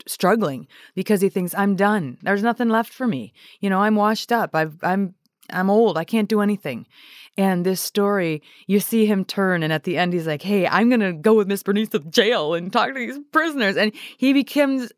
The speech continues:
alive again. And I, what I think is so special is, John, you're talking to us here. I mean,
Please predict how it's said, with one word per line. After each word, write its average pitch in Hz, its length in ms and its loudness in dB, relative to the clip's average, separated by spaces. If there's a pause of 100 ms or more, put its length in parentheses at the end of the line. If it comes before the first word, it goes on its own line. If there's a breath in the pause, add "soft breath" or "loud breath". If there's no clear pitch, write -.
(180)
alive 220 460 2
again. 147 400 -4 (340 loud breath)
And 233 140 4
I, 247 80 2 (120)
what 202 160 -2
I 233 200 0
think 220 280 0
is 185 120 -4
so 185 160 0
special 196 500 -2
is, 175 200 0
John, 202 440 0 (100)
you're 240 260 0
talking 247 420 0
to 180 100 -2
us 165 200 -4
here. 165 320 0 (320 loud breath)
I 214 80 2
mean, 202 240 2